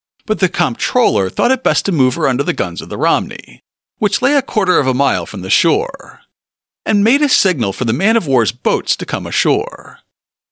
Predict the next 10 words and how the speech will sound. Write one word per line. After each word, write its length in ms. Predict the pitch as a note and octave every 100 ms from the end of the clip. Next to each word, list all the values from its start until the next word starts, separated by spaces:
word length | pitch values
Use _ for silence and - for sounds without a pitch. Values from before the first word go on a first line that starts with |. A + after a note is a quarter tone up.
| _ _ _ _ _ _ _ _ -
The 80 | G#3
people 340 | - D4 D#4
upon 280 | B3+ F#3+ D3+
the 80 | A2+
wharf 500 | B2+ D3 F2 - -
said 260 | - A3+
there 120 | G#3
was 180 | F#3+ C3
no 280 | C3 G#3 G#3
occasion. 720 | - D#3+ A2+ - - - -